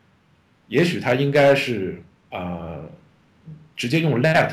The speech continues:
作为那个不可变的那个意思，然后找一个其他的关键词，比方说，呃，let，let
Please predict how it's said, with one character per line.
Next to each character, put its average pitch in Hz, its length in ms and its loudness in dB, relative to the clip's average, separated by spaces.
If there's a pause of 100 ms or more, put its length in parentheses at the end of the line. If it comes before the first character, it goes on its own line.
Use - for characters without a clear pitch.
(120)
作 98 160 -2
为 87 320 -8
那 95 140 -12
个 87 160 -12
不 - 120 -10
可 - 140 -12
变 101 180 -8 (240)
的 87 240 -14
那 92 60 -16
个 87 100 -16
意 98 100 -14
思， - 220 -16 (720)
然 104 140 -2
后 113 200 0 (200)
找 90 180 0
一 - 20 -4
个 123 80 -2
其 - 140 -4
他 120 140 0
的 104 60 2
关 107 140 0
键 104 160 -2
词， - 140 -12
比 92 120 -8
方 98 140 -10
说， 104 320 0 (340)
呃， 85 320 -6
let，let 107 800 2